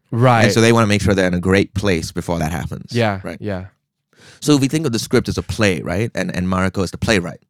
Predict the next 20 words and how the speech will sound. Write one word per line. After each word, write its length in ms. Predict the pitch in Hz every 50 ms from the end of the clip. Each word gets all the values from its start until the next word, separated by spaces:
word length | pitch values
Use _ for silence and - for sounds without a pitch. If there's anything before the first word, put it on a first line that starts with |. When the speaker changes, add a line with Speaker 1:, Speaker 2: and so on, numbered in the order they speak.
| _ _ _ _ -
Speaker 1:
Yep. 200 | 139 131 120 _ _ _
Speaker 2:
Right. 180 | - - 87 - _ - - 185 151 _
Jillian 360 | - - 117 117 117 117 117 107
is 160 | 95 92 98
the 140 | 101 95 -
actor, 520 | 92 92 87 - - 98 98 101 120 127 _ _ _ _ _ _
the 80 | - 87
set 240 | - - 110 101 -
designer, 580 | - 98 87 95 90 90 92 92 92 92 92 90
the 120 | 82 80
lighting, 640 | 82 90 90 95 95 87 92 90 90 90 92 101 117 120
Speaker 1:
Mm. 200 | 160 156 147 127
Speaker 2:
right? 200 | 101 98 101 - - _ _ _
But 140 | - 110 101
actually, 560 | 104 117 117 - - 117 110 104 107 95 - _ _ _ _ _ _ _
the 80 | -
two 320 | 175 _ - - 165 170 165
of 60 | 139
them 180 | 127 113 101 92
together, 640 | - 98 92 92 - 170 202 180 - 92 85 76